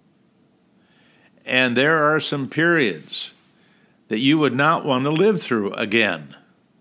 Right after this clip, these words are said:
And by the way, particularly in small cap value. Now, for the young person who might be buying into those huge losses, boy, did they get a royal return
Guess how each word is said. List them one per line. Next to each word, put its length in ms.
And 180
by 180
the 100
way, 220
particularly 640
in 120
small 400
cap 300
value. 540
Now, 240
for 180
the 120
young 360
person 360
who 180
might 260
be 340
buying 640
into 1040
those 440
huge 460
losses, 680
boy, 360
did 240
they 200
get 180
a 80
royal 560
return 800